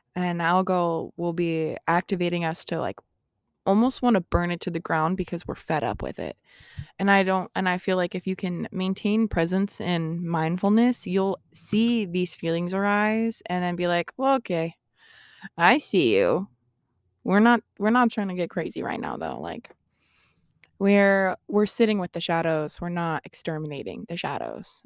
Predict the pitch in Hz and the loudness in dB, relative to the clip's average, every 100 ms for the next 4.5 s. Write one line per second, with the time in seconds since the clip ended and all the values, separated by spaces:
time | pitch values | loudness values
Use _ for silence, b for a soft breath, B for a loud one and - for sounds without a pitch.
0 | - 180 165 165 - - 180 170 160 - | -10 -6 -4 -6 -10 -8 -6 -4 -6 -8
1 | 165 170 165 160 160 - _ _ _ 185 | -10 -10 -10 -8 -8 -8 _ _ _ -6
2 | 160 170 165 - 170 170 - 180 - 180 | -6 -8 -14 -12 -12 -12 -14 -12 -10 -8
3 | 185 190 175 - - - - - 220 220 | -6 -8 -8 -12 -16 -18 -16 -12 -10 -10
4 | 226 _ - - | -12 _ -16 -16